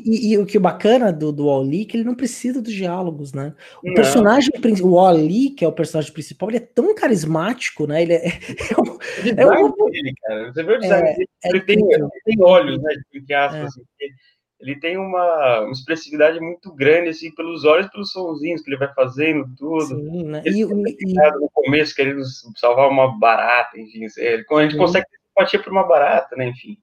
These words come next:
Speaker 1: Exatamente. Você pega a sonoplastia desse filme, né?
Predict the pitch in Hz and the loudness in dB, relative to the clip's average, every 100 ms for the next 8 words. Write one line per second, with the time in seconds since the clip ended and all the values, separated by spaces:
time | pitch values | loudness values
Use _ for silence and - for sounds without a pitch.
0 | _ - - 180 151 160 156 214 247 233 | _ -6 -2 -2 0 0 0 0 0 0
1 | - 196 220 208 202 202 208 196 180 170 | 0 0 0 2 2 2 0 -2 -2 -4
2 | - 185 170 - - 175 247 302 165 156 | -2 -4 -4 -8 -8 -4 0 0 0 0
3 | 190 | -2